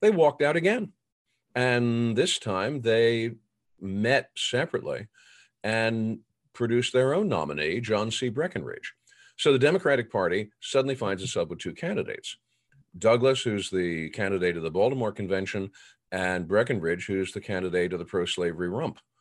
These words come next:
And then a third party elbows its way onto the table, uh, and that is the Constitutional Union Party, the old Upper South ex-Whigs.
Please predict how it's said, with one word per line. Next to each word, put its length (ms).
And 160
then 80
a 80
third 300
party 400
elbows 460
its 160
way 420
onto 340
the 100
table, 420
uh, 220
and 160
that 120
is 140
the 80
Constitutional 720
Union 380
Party, 340
the 100
old 420
Upper 240
South 600
ex-Whigs. 880